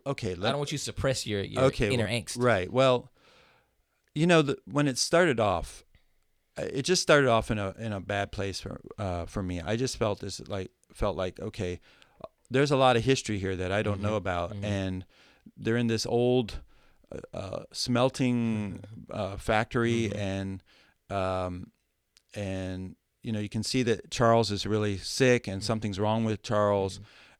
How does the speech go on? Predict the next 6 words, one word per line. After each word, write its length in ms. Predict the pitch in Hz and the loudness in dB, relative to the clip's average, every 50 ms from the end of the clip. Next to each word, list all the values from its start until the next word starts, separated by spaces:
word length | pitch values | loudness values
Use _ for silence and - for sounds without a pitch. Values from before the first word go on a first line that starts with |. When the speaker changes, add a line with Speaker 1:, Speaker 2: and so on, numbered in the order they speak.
| _ _ - 101 | _ _ -8 -6
Speaker 1:
And, 560 | 98 98 95 92 92 92 92 92 92 92 - 104 | -4 -4 -2 -4 -4 -4 -4 -6 -8 -8 -6 -6
um, 360 | 95 90 87 85 87 - - _ _ - | -4 -4 -6 -6 -10 -12 -16 _ _ -2
Logan 400 | 123 117 117 123 110 117 113 110 | 2 2 4 4 4 2 0 0
is, 220 | 107 98 - - - - | -2 -4 -6 -10 -10 -6
you 140 | - 120 110 | -4 -2 0
know, 280 | 104 95 95 92 - | 0 -2 -2 -4 -8